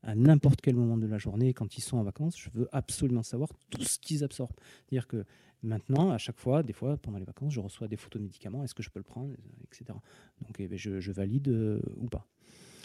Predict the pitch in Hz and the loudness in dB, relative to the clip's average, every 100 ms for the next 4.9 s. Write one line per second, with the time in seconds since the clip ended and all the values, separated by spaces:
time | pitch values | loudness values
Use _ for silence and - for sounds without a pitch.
0 | - - 113 101 95 95 95 101 107 123 | -20 -12 -6 -2 -2 -2 -2 -4 -4 2
1 | 127 98 107 139 165 139 123 117 113 113 | 2 4 8 10 10 8 8 6 6 2
2 | 107 120 120 156 127 113 110 - 147 151 | 0 2 6 6 6 4 2 4 4 4
3 | - 123 120 113 110 135 131 110 107 107 | -2 2 4 4 4 4 4 2 2 2
4 | 107 107 120 139 123 117 117 - 170 | 2 2 4 4 4 4 4 4 2